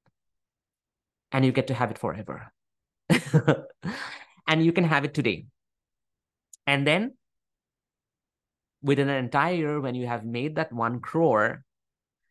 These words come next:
and if you start on first of November, imagine by next November, you would have made that one crore. And the last two months,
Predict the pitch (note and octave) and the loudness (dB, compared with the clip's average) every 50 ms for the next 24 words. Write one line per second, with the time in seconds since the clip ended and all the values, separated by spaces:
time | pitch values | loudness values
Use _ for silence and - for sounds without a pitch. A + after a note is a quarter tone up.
0 | _ _ _ _ _ _ _ _ _ _ - C#3 C3+ - D3 C3 - C#3 B2 B2 | _ _ _ _ _ _ _ _ _ _ -4 -4 -4 -4 -4 -4 -2 -2 -2 -2
1 | B2+ A#2+ - B2+ - C3+ A#2+ A#2 B2 C#3 D#3 E3 F#3 F3+ F3+ - - - B2+ B2 | -2 -4 -6 -6 -6 -6 -6 -6 -6 -6 -4 -2 -2 0 0 -2 -4 -6 -4 -2
2 | B2 B2 C3 C3+ B2 A#2+ A#2 A2+ A#2+ C#3+ - - - C3 C3 C3 B2+ C3 B2 A#2 | -2 -2 -2 -2 -2 -2 -4 -2 -4 -6 -6 -6 -6 -4 -4 -2 -2 -2 -4 -4
3 | A#2 A#2 A#2 A#2 A#2 A#2 A#2 A#2 A#2 A2 A2+ G#2+ G#2+ G#2+ G#2+ A2 - - B2 A#2 | -4 -4 -2 -2 -4 -4 -6 -6 -6 -6 -6 -6 -4 -4 -4 -6 -6 -2 0 2
4 | A#2 A#2+ C#3+ - - B2+ B2 B2 B2 C#3 E3 E3 - - D#3+ C#3 B2+ A2+ G2 G#2 | 2 2 0 -2 -4 -2 -2 0 0 0 -2 -2 -4 -4 -4 -2 -2 -2 -4 -4
5 | C3 - - - - | -6 -10 -12 -14 -16